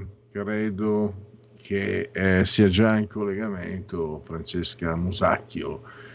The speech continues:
direttore di O C S punto report e anche collaboratrice de Il Tempo.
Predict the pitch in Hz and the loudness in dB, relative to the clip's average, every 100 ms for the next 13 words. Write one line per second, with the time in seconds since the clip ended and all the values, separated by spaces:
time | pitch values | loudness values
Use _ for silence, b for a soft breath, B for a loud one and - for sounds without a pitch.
0 | B B B 101 92 113 104 101 98 104 | B B B 2 2 4 6 6 4 0
1 | 98 107 104 110 98 - 123 110 110 113 | 2 4 4 4 2 2 -2 0 2 4
2 | 127 127 135 127 107 92 95 90 87 82 | 2 2 4 4 0 -4 -4 -2 -2 -2
3 | 80 78 78 - 95 98 95 - 95 92 | -2 -4 -4 0 0 0 -2 0 2 2
4 | 95 92 90 87 87 - 87 85 87 - | 2 0 0 0 -2 0 0 0 -4 -4
5 | 87 - 87 80 85 82 90 80 - 85 | -6 -2 -2 -2 -2 0 -2 -2 -2 0
6 | 82 78 - 80 80 | 2 0 0 0 0